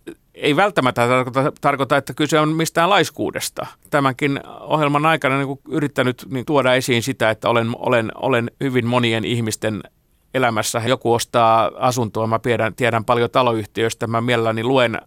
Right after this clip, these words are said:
luen, tota, ennen heidän ostopäätöstään, niin taloyhtiön paperit, ja mä kykenen lukemaan sieltä sellaisia asioita, mitä siellä ei edes lue.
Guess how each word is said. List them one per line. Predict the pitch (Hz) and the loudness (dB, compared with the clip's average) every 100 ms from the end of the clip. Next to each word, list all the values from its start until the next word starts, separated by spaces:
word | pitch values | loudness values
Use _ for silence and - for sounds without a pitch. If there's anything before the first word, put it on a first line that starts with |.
| - | -4
luen, | 135 127 | 0 0
tota, | 104 113 120 110 | 0 -2 2 2
ennen | 131 120 120 82 - | 2 -2 -4 -8 -4
heidän | 123 117 120 | 0 2 2
ostopäätöstään, | 131 120 - 113 113 117 - 120 113 | 0 -2 0 0 0 -4 -2 0 0
niin | 113 113 - - - - - _ | -2 -4 -8 -18 -20 -20 -20 _
taloyhtiön | - 131 120 107 123 123 - | 0 2 0 0 2 0 2
paperit, | 139 135 120 117 | 0 2 0 0
ja | 120 | -2
mä | 117 | -4
kykenen | 127 127 123 | -2 0 0
lukemaan | 131 139 113 113 104 | 0 0 0 2 0
sieltä | 107 120 113 117 - - _ _ _ _ _ _ | 0 -2 0 0 0 -4 _ _ _ _ _ _
sellaisia | - 131 120 120 123 | -2 2 2 2 0
asioita, | 123 123 123 | 2 0 0
mitä | 123 131 | -2 0
siellä | 135 135 | 2 2
ei | |
edes | 135 139 190 | 2 2 4
lue. | 202 - | 4 2